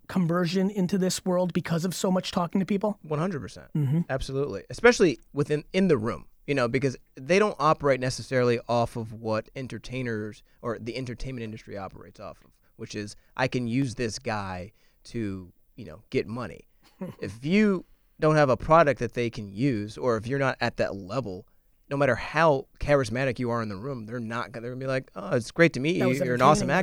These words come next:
Speaker 2: actor. That
Speaker 1: cool.
Speaker 2: I
Speaker 1: Yeah.
Speaker 2: love that. That was a really, he's a really good guy." It's still early for us.
Speaker 1: Yeah.
Speaker 2: You know, so, so we were hearing that, and it was just kind of like a, it was an amazing experience, you know, like,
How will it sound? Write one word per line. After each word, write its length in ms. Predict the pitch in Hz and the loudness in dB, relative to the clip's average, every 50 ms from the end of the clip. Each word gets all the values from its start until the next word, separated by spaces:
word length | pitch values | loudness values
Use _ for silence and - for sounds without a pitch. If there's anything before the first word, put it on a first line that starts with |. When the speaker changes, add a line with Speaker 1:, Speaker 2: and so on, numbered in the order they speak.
| 175 | 2
Speaker 2:
actor. 60 | 131 120 | 2 4
That 80 | 117 | 4
Speaker 1:
cool. 80 | 117 113 | 4 4
Speaker 2:
I 60 | 113 | 4
Speaker 1:
Yeah. 180 | 113 196 190 - | 2 4 6 6
Speaker 2:
love 160 | 170 190 147 | 6 4 4
that. 220 | 107 101 110 76 | 0 -2 -2 -2
That 60 | 95 | -2
was 140 | 123 123 127 | -2 -4 -4
a 40 | 113 - - _ - | -8 -12 -14 _ 0
really, 200 | 160 196 190 143 | 2 2 2 2
he's 80 | 170 165 | 0 -2
a 60 | 147 | 0
really 180 | 190 - 196 | 0 2 2
good 160 | 139 113 113 - | 2 0 0 0
guy." 340 | 143 170 165 92 80 - - - - - _ _ _ _ _ _ _ _ | 0 0 0 0 -2 -4 -10 -16 -20 -20 _ _ _ _ _ _ _ _
It's 160 | 330 269 - | -20 -20 -10
still 220 | - - 247 220 175 | 4 8 8 8 10
early 220 | 175 143 113 82 | 8 6 6 4
for 180 | - - 62 - | -2 -8 -14 -16
us. 240 | - - - - - | -16 -18 -20 -16 -12
Speaker 1:
Yeah. 200 | 165 156 143 - - _ | -10 -10 -10 -12 -12 _
Speaker 2:
You 120 | - 147 131 | -2 0 0
know, 140 | 120 117 | 0 0
so, 340 | 117 - - 135 117 110 101 | -2 0 2 2 2 2 2
so 180 | 87 - 139 117 | 0 0 0 0
we 180 | 113 135 143 | 2 2 2
were 80 | 139 131 | 2 2
hearing 300 | 131 143 135 131 123 113 | 2 2 0 0 0 -2
that, 340 | 107 107 113 117 117 120 - - | -2 -2 -2 0 0 -2 -2 -4
and 120 | 120 117 | -6 -8
it 120 | 131 120 | -8 -8
was 100 | 123 131 | -8 -8
just 160 | 131 139 - - | -8 -8 -8 -4
kind 160 | 156 147 151 | -4 -2 -2
of 100 | 147 139 | 0 0
like 180 | 143 135 127 - | 0 0 2 0
a, 180 | 135 127 120 - _ _ _ _ _ _ _ _ _ _ _ _ _ _ _ _ _ _ _ _ _ _ _ _ _ _ _ _ - | 0 0 -2 -4 _ _ _ _ _ _ _ _ _ _ _ _ _ _ _ _ _ _ _ _ _ _ _ _ _ _ _ _ 0
it 60 | 202 | 2
was 140 | 214 233 233 | 4 6 8
an 80 | 247 | 8
amazing 360 | 233 160 131 143 151 151 160 | 8 8 6 6 6 4 2
experience, 540 | 151 131 - - 185 208 - 104 - - - | 0 -2 -2 -4 -6 -6 -6 -8 -10 -14 -14
you 60 | 98 | -12
know, 180 | 98 101 117 - | -10 -10 -10 -8
like, 280 | - 113 107 107 - | -6 -6 -6 -6 -8